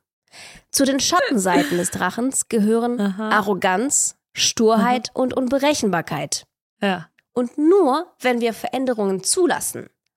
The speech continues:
Speaker 1: und offen für Neues sind, wird es ein wunderbares Jahr.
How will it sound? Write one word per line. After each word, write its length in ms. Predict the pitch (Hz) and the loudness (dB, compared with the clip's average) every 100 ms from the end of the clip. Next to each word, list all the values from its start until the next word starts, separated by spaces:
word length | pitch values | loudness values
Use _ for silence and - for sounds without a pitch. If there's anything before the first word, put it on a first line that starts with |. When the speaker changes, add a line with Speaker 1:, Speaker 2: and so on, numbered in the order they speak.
| _ | _
Speaker 1:
und 200 | 220 202 - | -2 -2 -2
offen 320 | 226 - 294 | -2 -2 -8
für 140 | - 247 | -4 -2
Neues 440 | 226 214 190 - | 0 0 0 -2
sind, 320 | - 104 - _ _ _ _ _ _ | -4 -8 -12 _ _ _ _ _ _
wird 180 | 208 202 | -6 -4
es 120 | 220 | -6
ein 200 | 190 190 | -8 -6
wunderbares 640 | 196 190 180 175 180 - | -4 -4 -4 -6 -4 -6
Jahr. 240 | 127 120 | -6 -10